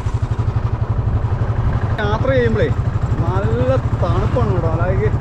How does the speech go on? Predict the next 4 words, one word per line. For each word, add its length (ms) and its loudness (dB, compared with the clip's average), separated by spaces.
എന്ത് 180 0
സുന്ദരമായിട്ട് 520 0
വണ്ടി 200 0
ഓടിക്കാനോ 420 0